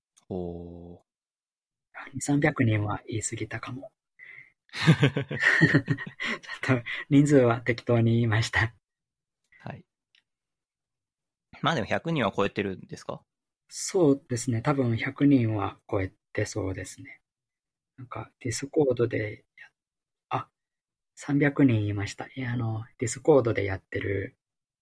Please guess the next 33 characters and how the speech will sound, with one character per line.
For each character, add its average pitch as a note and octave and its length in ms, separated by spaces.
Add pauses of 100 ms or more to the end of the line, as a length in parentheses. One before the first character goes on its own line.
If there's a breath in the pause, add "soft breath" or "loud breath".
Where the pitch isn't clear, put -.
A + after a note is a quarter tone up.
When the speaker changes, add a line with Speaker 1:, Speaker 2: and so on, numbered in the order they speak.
(200)
Speaker 2:
ゼ - 140
ミ F#2 140
の F#2+ 260
サ - 140
ー F2+ 80
ク - 140
ル G2+ 120
で、 - 220 (960)
Speaker 1:
う F#2 60
ん - 20
う - 40
ん F#2+ 100
う - 20
ん。 F#2 60
Speaker 2:
三 A#2 200
百 B2+ 280
五 C3 160
十 B2+ 200
人 G#2 240
ぐ F#2+ 120
ら F2+ 120
い F2 120
い E2+ 40
ま F2 140
す - 160
ね。 - 160 (500)
結 - 200
構 F#2+ 160
で F#2 120
か - 160
い。 F#2 80
Speaker 1:
お E2+ 460 (260)
ー。 - 140